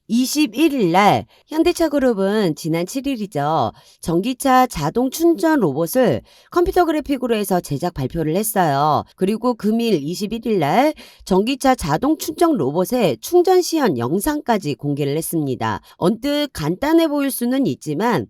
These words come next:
차량의 주차 위치와 충전구의 형태, 그리고 날씨, 장애물, 충전 케이블의 무게 등을 고려해서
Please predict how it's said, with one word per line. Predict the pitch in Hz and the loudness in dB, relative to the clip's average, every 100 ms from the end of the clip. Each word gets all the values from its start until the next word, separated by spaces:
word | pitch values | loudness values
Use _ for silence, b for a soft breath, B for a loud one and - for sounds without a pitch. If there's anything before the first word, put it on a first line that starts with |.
| _ | _
차량의 | 339 339 339 339 320 | 0 2 4 2 0
주차 | 180 - 226 | -6 -2 0
위치와 | 156 180 - 240 175 113 87 | 0 -2 -2 2 4 2 -2
충전구의 | - 269 285 277 262 254 254 | -6 -4 -2 -2 0 2 2
형태, | 247 226 151 131 156 175 | 0 -2 -4 -2 -2 -4
그리고 | 143 139 185 | -6 -4 -4
날씨, | 135 90 127 - 196 247 254 | -4 -6 -6 -8 -6 -4 -4
장애물, | - 151 240 254 160 107 b b b | -6 -2 0 2 2 0 b b b
충전 | - 330 320 339 | -4 0 2 2
케이블의 | 320 302 262 277 | 0 0 0 -2
무게 | 233 135 165 262 | -4 -6 -4 -4
등을 | 254 254 | -2 -2
고려해서 | 233 143 185 208 | -2 -2 0 0